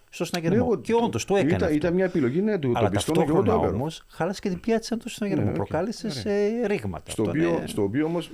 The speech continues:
Speaker 2: φέρθηκα με τιμότητα τα πέντε χρόνια που πέρασα. Στάθηκα δίπλα στις επιλογές τους.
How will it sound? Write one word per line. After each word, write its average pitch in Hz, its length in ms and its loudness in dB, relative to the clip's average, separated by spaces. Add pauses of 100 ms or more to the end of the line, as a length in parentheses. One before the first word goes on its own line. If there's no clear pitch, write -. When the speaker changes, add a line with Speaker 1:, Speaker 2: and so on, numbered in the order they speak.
Speaker 2:
φέρθηκα 160 380 -4
με 160 80 -2
τιμότητα 131 400 -2
τα 78 100 -2
πέντε 76 160 -6
χρόνια 73 440 -8
που 78 80 -12
πέρασα. 78 460 -6 (480)
Στάθηκα 120 360 -2
δίπλα 110 220 -2
στις 117 140 -6
επιλογές 92 400 -4
τους. - 300 -12